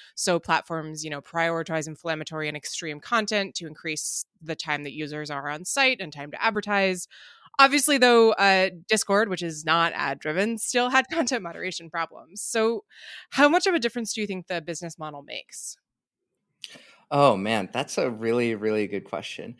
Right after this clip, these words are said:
Speaker 2: I mean, uh, so I, I think certainly the heart of it is that,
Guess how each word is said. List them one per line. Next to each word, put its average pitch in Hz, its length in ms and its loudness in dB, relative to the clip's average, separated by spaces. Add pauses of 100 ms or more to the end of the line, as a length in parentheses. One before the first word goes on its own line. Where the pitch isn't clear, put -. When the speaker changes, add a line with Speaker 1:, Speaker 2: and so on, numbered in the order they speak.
(240)
Speaker 2:
I 185 80 0
mean, 202 220 2 (280)
uh, - 400 -14
so 180 440 8 (280)
I, 185 200 6
I 202 40 6
think 233 200 4
certainly 185 580 2
the 151 120 4
heart 175 220 6
of 147 100 2
it 123 200 4
is 117 200 -4
that, 113 280 4